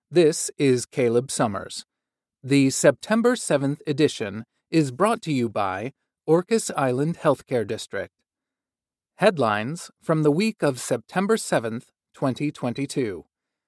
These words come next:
A brand new prune alley. Island Haven gives animals new lease on life. Lopez Island School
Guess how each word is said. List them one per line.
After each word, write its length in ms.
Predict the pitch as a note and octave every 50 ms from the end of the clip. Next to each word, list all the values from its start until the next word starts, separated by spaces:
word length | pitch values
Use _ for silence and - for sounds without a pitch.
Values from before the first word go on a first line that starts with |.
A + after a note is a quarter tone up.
| _ _ _ _ _ _ _ _ _ -
A 100 | C3+ A#2+
brand 640 | A2 G2+ - B2 B2+ C#3 D3+ E3+ F3 F3+ F#3 D3+ C3
new 460 | C#3+ D#3 C#3+ B2 A2 G2+ G#2 G#2+ - _ -
prune 280 | - D3+ C#3 C3+ C3+
alley. 440 | C3+ A#2+ G#2+ G2 F#2+ F#2 D#2+ - _ _ _ _ _ _ _ _ _ _ _ _ _ _ _ _ _ _ -
Island 360 | - E3 G3 G3 F#3 D#3+ C#3
Haven 480 | B2 D#3+ F#3 F#3 D#3 B2+ A#2 A#2 B2+ B2
gives 280 | - C3+ B2+ A#2 A#2 -
animals 640 | - D3+ D3 D#3+ D#3 D#3 D#3 D#3+ D#3 D3+ C#3+ - - -
new 320 | C#3+ D3 D#3+ F#3+ G#3 G3+
lease 440 | G3 F3 F#3 F#3+ D#3+ A2+ - - -
on 180 | C3+ B2 B2+ C3+
life. 420 | C#3 B2+ A2 G2+ E2+ - - - _ _ _ _ _ _ _ _ _ _ _ _ _ _ _ _ _ _ _ _ _ -
Lopez 400 | D3+ F#3 G#3 G#3 F#3+ F3+ D3 D3
Island 420 | C#3+ C#3 C3+ B2+ B2 A#2 A2+ A2
School 540 | - - - A#3+ A#3 D3+ B2 A#2+ B2+ D#3+